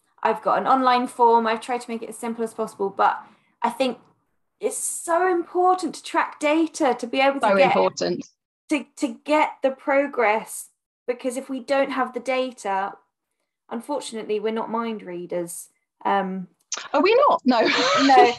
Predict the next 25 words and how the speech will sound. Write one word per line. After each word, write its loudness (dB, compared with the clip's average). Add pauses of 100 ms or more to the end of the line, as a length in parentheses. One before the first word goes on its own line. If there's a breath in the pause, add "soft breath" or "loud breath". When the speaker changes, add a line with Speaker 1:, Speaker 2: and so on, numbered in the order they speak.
(160)
Speaker 1:
we 4
have, 4
Speaker 2:
<laughs> -16
No, 0
Speaker 1:
we 8
have 4
Speaker 2:
absolutely. -2
Speaker 1:
many 4
positives, 0
but -16
mind 0
reading -6
for -12
me -4
is -4
Speaker 2:
Yeah. 2
Speaker 1:
definitely -4
not -6
one -2
of -14
them. -10 (280 soft breath)
But 4
it's 2
Speaker 2:
Yeah. 2
Speaker 1:
just, 2